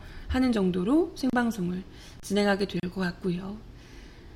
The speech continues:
라이브는 페이스북과 유튜브에 그대로 저장이 되기 때문에 언제든지 보실 수 있을 듯 합니다.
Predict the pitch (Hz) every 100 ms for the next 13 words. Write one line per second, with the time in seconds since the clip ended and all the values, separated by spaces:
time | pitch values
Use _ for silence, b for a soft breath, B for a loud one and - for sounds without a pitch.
0 | - 180 220 320 330 320 302 285 311 311
1 | 359 349 - 294 294 226 185 254 220 226
2 | 226 220 208 214 330 320 196 208 208 185
3 | 185 190 170 180 233 180 190 190 190 196
4 | - 185 196 190 185 180 190 196 - 269
5 | 240 196